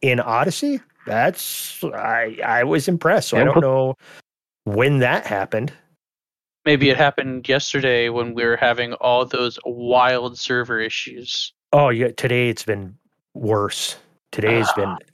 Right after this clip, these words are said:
Speaker 1: today's been insanely bad.
Speaker 3: Actually, I
Speaker 1: Um,
Speaker 3: was on earlier today, wasn't I? Yeah, it was really bad. Like, I would, I'd go to my, uh, the outfitting or the, the ship selection when I would pull one of my other ships, and just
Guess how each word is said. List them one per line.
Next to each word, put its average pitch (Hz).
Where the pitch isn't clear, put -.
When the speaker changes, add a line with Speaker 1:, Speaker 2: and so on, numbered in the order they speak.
Speaker 1:
today's 123
been 110
insanely 104
bad. 95
Speaker 3:
Actually, 220
I 269
Speaker 1:
Um, 277
Speaker 3:
was 277
on 143
earlier 123
today, 123
wasn't 143
I? 120
Yeah, 143
it 143
was 151
really 131
bad. 123
Like, 127
I 147
would, 139
I'd 147
go 160
to 160
my, 139
uh, 120
the 127
outfitting 139
or 131
the, 117
the 120
ship -
selection 131
when 123
I 123
would 123
pull 147
one 139
of 135
my 131
other 120
ships, -
and 139
just 147